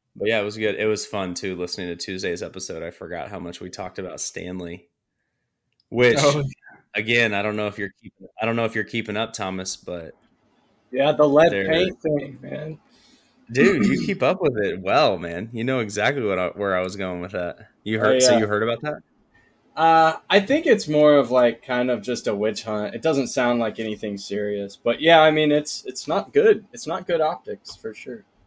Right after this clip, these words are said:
Speaker 1: No, I mean, to me, I'm like, how trustworthy are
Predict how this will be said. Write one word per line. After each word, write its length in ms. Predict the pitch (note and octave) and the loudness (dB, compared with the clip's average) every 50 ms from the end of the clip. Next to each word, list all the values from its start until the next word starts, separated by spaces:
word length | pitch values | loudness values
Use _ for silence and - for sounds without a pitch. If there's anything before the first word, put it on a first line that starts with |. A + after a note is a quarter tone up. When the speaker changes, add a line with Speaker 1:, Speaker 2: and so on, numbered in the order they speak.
| _ _ _ _ _ _ _ _ _ _ - | _ _ _ _ _ _ _ _ _ _ -8
Speaker 1:
No, 320 | G#2+ G#2 G2+ G2+ G2 G2 | -4 -2 0 0 2 2
I 100 | F#2+ G#2 | 0 0
mean, 460 | G#2+ G#2+ G#2 F#2+ F#2+ F2+ F2+ - - _ _ _ _ _ _ _ _ _ - B2+ _ - | -2 -2 -4 -4 -4 -6 -8 -10 -14 _ _ _ _ _ _ _ _ _ -20 -20 _ -16
to 120 | - - G#2+ | -12 -8 -4
me, 200 | G#2+ G2+ G2 G2 | -4 -2 -2 -2
I'm 160 | F#2+ F#2+ F#2+ | -2 -2 -2
like, 240 | F#2 F2+ E2+ E2 - | -4 -4 -6 -8 -8
how 160 | A2 A2+ A2+ | -8 -8 -8
trustworthy 720 | A2 - - G#2 F#2+ F#2 - - G2 F2+ F2 F2+ F2+ F2 | -8 -8 -6 -6 -6 -6 -6 -8 -8 -6 -6 -8 -10 -10
are 480 | - - - D#2+ D#2 D#2 D#2 D#2 D2+ | -10 -8 -8 -8 -8 -8 -10 -10 -12